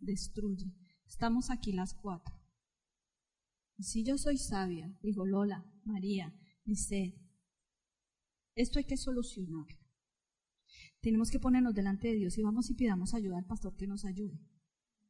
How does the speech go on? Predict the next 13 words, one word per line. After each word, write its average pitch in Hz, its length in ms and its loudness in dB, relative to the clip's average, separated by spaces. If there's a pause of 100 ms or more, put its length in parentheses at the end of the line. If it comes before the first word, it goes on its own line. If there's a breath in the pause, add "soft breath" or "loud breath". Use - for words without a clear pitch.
(320)
Porque 208 220 2
esto 220 160 2
no 220 100 0
puede 220 200 0
seguir, 220 220 0
porque 196 220 -4
nos 214 100 2
estamos 190 380 -2
estancando. 196 680 -2 (540)
Si - 180 4
yo 214 140 4
soy 220 180 2
sabia. 180 380 -6